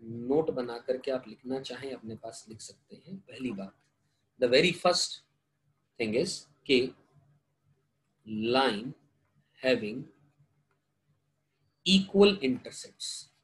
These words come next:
अगर बोला जाए, ऐसा statement आए एक question के अंदर में, एक line है जिसके equal intercepts हैं, इसका मतलब होता है एम की value minus one होगी। Equal intercept का मतलब basically मान लीजिए ये case हो गया कि ये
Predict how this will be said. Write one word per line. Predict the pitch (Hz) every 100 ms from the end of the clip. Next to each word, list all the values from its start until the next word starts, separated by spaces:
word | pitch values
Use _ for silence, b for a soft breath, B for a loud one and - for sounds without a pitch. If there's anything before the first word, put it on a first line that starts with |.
| _
अगर | 113 120
बोला | 104 104 101 98
जाए, | 101 101 _ _ _ _ _ -
ऐसा | 127 -
statement | 139 - 113 113 120 113 -
आए | 107 101 - 120
एक | 101
question | 113 - 117 107
के | 101
अंदर | 98
में, | 113 135 127
एक | 117
line | 110 127
है | 143
जिसके | 127 - - -
equal | 135 135 117
intercepts | 98 98 - 104 -
हैं, | 156 b b b _ -
इसका | - 156
मतलब | 127 107 113 107
होता | 104 131 147
है | 165 196 -
एम | 127 139
की | 131 120
value | 104 107 151
minus | 110 101 104 - -
one | 101 -
होगी। | 98 98 _ _ _ _ 151
Equal | 147 180
intercept | 160 165 151 160 -
का | 160
मतलब | 123 120 131 147
basically | 120 117 139 131 127 165 196 b b _ 113
मान | 117 113
लीजिए | 113 123
ये | 107 107
case | 104 131 143
हो | 143
गया | 180 - - - -
कि | 117 123
ये | 135